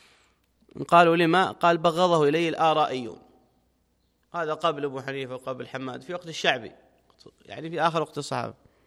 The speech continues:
فسئلوا: "من اللي في وقته ذاك الوقت،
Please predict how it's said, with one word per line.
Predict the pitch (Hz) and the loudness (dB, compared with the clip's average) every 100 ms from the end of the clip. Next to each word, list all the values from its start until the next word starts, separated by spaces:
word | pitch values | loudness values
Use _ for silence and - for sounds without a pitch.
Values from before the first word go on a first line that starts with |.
| _ _ _ _ _ _ _ _ | _ _ _ _ _ _ _ _
فسئلوا: | 170 196 208 185 196 - | -2 4 6 8 6 6
"من | 196 185 160 | 2 4 2
اللي | 156 151 | 2 2
في | 151 | 4
وقته | 151 - 151 135 - _ - | 2 0 -6 -6 -18 _ -4
ذاك | 139 139 | -4 -2
الوقت، | 123 127 - - | -2 -2 -4 -20